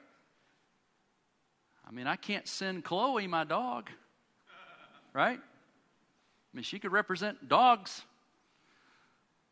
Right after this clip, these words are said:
She can't represent me. I need to send a human being.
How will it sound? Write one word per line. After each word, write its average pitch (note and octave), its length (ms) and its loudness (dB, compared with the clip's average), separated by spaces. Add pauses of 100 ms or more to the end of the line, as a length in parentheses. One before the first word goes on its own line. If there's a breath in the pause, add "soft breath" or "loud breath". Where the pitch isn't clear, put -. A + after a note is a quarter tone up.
(160)
She - 160 -12
can't C#3+ 200 -4
represent C#3+ 500 -6
me. - 100 -14
I C#3+ 140 4
need F#3 180 -6
to C3+ 80 -6
send D#3 240 -6
a B2 40 -4
human C#3+ 300 -6
being. C3 380 -6